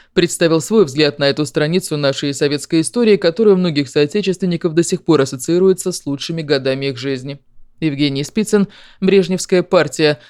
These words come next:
Советская держава в тысяча девятьсот шестьдесят четвёртом, восемьдесят четвёртом годах», читает Кирилл Петров. Содержание этой карты. Книги по истории для категории читателей шестнадцать плюс. Владимир Брюханов «Мифы о восстании декабристов».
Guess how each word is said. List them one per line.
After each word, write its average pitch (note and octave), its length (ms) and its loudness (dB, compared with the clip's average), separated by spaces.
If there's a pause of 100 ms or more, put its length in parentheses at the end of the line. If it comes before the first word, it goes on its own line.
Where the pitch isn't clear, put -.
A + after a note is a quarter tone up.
(180)
Советская E3 460 0
держава D#3+ 400 2
в - 60 -10
тысяча D#3+ 240 -4
девятьсот C#3+ 320 -2
шестьдесят D3 400 -4
четвёртом, G3+ 520 0
восемьдесят E3 360 -4
четвёртом D3+ 440 -4
годах», C#3 460 0
читает F#3 400 -2
Кирилл C#3 300 -2
Петров. B2+ 580 -6 (880)
Содержание A#3+ 460 2
этой A3 120 0
карты. D#3+ 420 2 (460)
Книги A#3 220 2
по A3 140 4
истории A3+ 340 4
для F#3+ 200 4
категории G3+ 440 4
читателей F3+ 560 2
шестнадцать F3 600 -2
плюс. D3+ 400 2 (220)
Владимир F3 420 2
Брюханов D#3 600 0
«Мифы D3+ 300 -4
о D3 60 2
восстании D3+ 440 -2
декабристов». F3 880 0